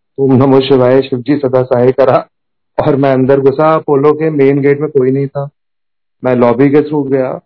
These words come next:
and there was nobody। फिर लिफ्ट एक होती है आईसीयू की,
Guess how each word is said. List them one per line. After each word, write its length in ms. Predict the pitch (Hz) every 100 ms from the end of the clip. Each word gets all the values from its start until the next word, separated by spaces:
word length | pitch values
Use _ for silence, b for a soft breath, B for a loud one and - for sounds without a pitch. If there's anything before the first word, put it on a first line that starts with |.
| _ 120
and 280 | 117 113 117 _ -
there 140 | 120
was 140 | 120 131
nobody। 400 | 131 127 139 185
फिर 320 | - _ 131
लिफ्ट 600 | 120 147 165 - _ -
एक 100 | 147 143
होती 220 | 131 147
है 200 | 139 156 _ _ _ _ _ _ _ _ -
आईसीयू 420 | 127 117 139 139
की, 400 | 131 143 147 160